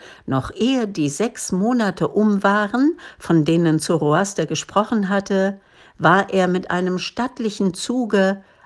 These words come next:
auf dem Ritt in die Hauptstadt. Damit begann ein ganz neuer Lebensabschnitt für ihn.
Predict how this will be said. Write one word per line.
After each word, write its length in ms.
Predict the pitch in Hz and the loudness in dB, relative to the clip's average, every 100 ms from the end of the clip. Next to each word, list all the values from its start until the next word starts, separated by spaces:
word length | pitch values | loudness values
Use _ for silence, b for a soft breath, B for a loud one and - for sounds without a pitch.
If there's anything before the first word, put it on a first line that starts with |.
| B | B
auf 180 | 151 | -2
dem 200 | - 151 | 0 0
Ritt 360 | 139 160 214 - - _ | 2 0 -4 -8 -20 _
in 140 | - 202 | -2 0
die 180 | 214 190 | 0 0
Hauptstadt. 880 | 165 131 - - - - - - _ _ _ _ _ B B B B | -2 -4 -8 -8 -6 -8 -10 -20 _ _ _ _ _ B B B B
Damit 360 | 226 285 302 294 | 2 4 4 2
begann 580 | 262 226 185 202 262 285 - _ | -2 2 4 4 2 0 -6 _
ein 340 | - 185 185 175 | 0 2 2 2
ganz 420 | 208 294 - - | 0 0 -2 -2
neuer 380 | 208 202 208 208 | 0 2 2 0
Lebensabschnitt 1120 | 226 285 220 135 - - 139 - - 143 - | -2 -2 -2 -4 -6 -4 -4 -4 -2 -2 -2
für 120 | - | -6
ihn. 420 | - 147 131 139 | -2 0 0 -2